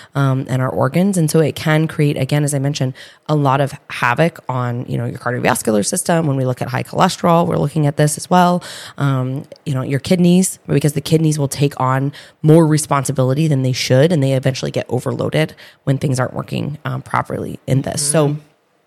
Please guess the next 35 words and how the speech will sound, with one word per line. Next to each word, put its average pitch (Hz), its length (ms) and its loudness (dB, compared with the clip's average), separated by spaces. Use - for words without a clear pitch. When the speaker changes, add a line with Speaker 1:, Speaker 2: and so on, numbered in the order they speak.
Speaker 1:
And 175 100 2
I 151 80 6
think 180 200 -2
it's 196 120 0
important 156 520 -2
to 147 80 -2
understand, 147 480 0
like, 135 220 -4
why 139 920 0
we 160 240 2
need 139 240 2
this 139 220 -2
to 139 120 -2
flow, - 380 -2
uh, 135 240 -2
in 135 140 2
the 131 80 0
body. 120 380 -4
And 131 180 -2
so, 139 240 2
as 147 80 2
Becca 180 200 2
was 147 120 2
saying, 151 240 4
like, 135 160 -2
this 131 180 -4
recycling 180 560 0
process 139 320 -4
happens 143 380 -2
six - 260 -4
to - 80 -6
eight 151 180 -2
times 135 320 -6
a 135 60 -2
day, 160 540 4